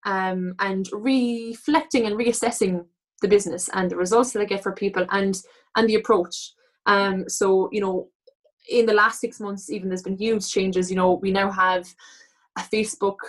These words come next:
support group for the girls. It was, a lot of it was one-to-one, you know, where I'd be dealing with people on a one-to-one basis. Now,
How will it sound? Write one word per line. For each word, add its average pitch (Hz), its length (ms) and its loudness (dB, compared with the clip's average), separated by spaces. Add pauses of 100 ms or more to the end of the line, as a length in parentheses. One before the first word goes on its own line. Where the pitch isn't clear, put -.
(180)
support 277 540 2
group 311 220 4
for - 180 -4
the 277 80 -2
girls. 277 480 0
It 220 80 0
was, 220 160 -4
a 202 60 -2
lot 226 160 2
of 254 60 -10
it 247 60 -8
was 233 140 -4
one-to-one, 214 840 -4
you 208 140 -4
know, 190 160 0
where 190 320 0
I'd 190 180 -2
be 185 140 -10
dealing 180 280 -4
with 180 140 -10
people 196 300 -8
on 180 100 -2
a 180 60 -4
one-to-one 190 400 -8
basis. 254 420 0
Now, 202 240 -4